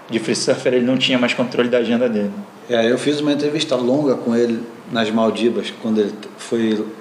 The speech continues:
Speaker 2: competir o, o Campeonato dos Campeões Mundiais.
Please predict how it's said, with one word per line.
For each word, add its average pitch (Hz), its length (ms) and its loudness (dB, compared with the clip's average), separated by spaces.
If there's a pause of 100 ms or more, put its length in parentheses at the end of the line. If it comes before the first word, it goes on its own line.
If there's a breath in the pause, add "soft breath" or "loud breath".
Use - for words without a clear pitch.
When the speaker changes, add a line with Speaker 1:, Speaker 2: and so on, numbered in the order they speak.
Speaker 2:
competir 120 720 0 (600 loud breath)
o, 101 360 2 (420)
o 107 160 4 (340)
Campeonato 131 460 2
dos - 100 -6
Campeões 127 400 0
Mundiais. 113 480 0